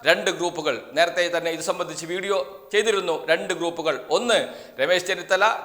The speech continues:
കെ സുധാകരൻ, കെ മുരളീധരൻ ഗ്രൂപ്പുകൾ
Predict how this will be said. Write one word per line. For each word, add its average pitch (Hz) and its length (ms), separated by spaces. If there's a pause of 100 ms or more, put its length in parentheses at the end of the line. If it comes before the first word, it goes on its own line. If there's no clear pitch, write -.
(120)
കെ 170 100
സുധാകരൻ, 175 800
കെ 180 100
മുരളീധരൻ 170 460
ഗ്രൂപ്പുകൾ 170 540